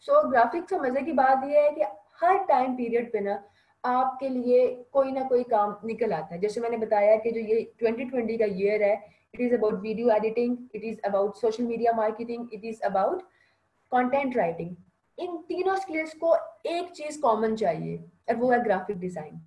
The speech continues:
कितने मर्जी अच्छे आप होते हैं ना ग्राफ-, अ, content writer, लेकिन आपको अपना blog post करने के लिए,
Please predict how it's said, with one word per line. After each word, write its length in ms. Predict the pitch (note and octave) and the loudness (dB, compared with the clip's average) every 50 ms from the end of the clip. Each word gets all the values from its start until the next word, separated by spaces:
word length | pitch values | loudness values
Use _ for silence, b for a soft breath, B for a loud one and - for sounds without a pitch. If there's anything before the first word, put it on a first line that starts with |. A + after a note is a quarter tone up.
| _ _ _ _ _ _ b b b b b b b - | _ _ _ _ _ _ b b b b b b b -12
कितने 360 | - - - D#4+ F#4 F#4+ F#4 | -8 -6 -2 0 2 2 2
मर्जी 480 | D#4+ B3+ B3 A#3+ B3 B3 B3 D#4+ E4+ | 2 2 2 2 2 2 0 -2 -2
अच्छे 600 | E4 - - - - C4 - - - - F#4+ F#4+ F#4 | -2 -2 -2 -4 -12 -14 -14 -12 -6 -2 0 2 2
आप 340 | - C4 B3+ B3 B3+ B3 A#3+ | 2 2 4 2 0 0 0
होते 260 | A#3 G3+ G3+ - B3+ | 0 -2 0 0 -2
हैं 120 | B3+ B3+ B3+ | -2 -2 0
ना 220 | C#4 C#4 C#4 B3 | 2 2 2 2
ग्राफ-, 440 | G#3+ G#3+ A3 G3+ G3+ - - - - | 2 2 2 2 2 0 -4 -2 2
अ, 100 | G#3+ G#3+ | 2 2
content 540 | G3+ G#3 - A3+ A3 A3 A3+ A3+ A3+ A3+ G#3 | 2 0 -2 -2 -2 0 0 0 0 0 0
writer, 440 | F#3 E3+ E3 - F#3 F3 F3 - - - - | -2 -2 0 -2 -2 -2 -4 -6 -16 -12 -2
लेकिन 340 | A#3 A#3+ A#3 A#3 - - - | 4 4 4 4 2 -4 -2
आपको 360 | A3+ A#3 A3 A3+ A3+ - C4+ | 2 4 4 4 2 2 -2
अपना 220 | B3+ B3+ A#3+ A#3+ A3+ | -2 0 0 -2 -2
blog 380 | G3+ G#3 G3 G3 G#3+ - - | 0 2 2 2 2 0 0
post 260 | B3+ B3 B3 A#3+ - | -2 -2 -2 -2 -2
करने 300 | - A#3 A3 A3 A3 A3 | -4 -4 -2 -2 -4 -4
के 120 | A3 A3+ A3 | -2 -2 -2
लिए, 480 | G#3+ G#3 G#3+ G#3+ G#3 G#3+ A3 G#3+ B | -2 -2 -2 -2 -2 -2 -4 -8 B